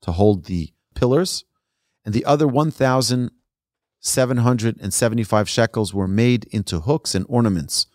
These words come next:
The hooks for the pillars in the courtyard to hold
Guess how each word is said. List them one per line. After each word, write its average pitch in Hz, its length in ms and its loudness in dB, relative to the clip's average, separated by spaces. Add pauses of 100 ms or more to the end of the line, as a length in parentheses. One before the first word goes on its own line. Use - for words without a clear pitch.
(340)
The 98 100 0
hooks 143 280 2
for - 160 0
the 90 100 -6
pillars 151 580 -2 (1120)
in 117 80 0
the 107 80 4
courtyard 151 540 0
to 101 120 -2
hold 139 400 0